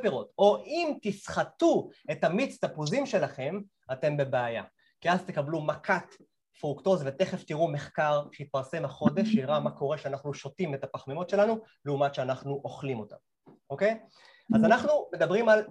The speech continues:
סוכרוז, סוכר, חצי ממנו זה פרוקטוז, חצי זה גלוקוז. תפוח אדמה, כולו גלוקוז, אוקיי? דבש, הרבה יותר פרוקטוז.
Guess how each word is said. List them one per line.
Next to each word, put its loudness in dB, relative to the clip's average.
סוכרוז, 2
סוכר, 4
חצי 2
ממנו 6
זה 0
פרוקטוז, -2
חצי -2
זה 6
גלוקוז. -2
תפוח 4
אדמה, 6
כולו 6
גלוקוז, -2
אוקיי? 6
דבש, 4
הרבה 0
יותר 0
פרוקטוז. -4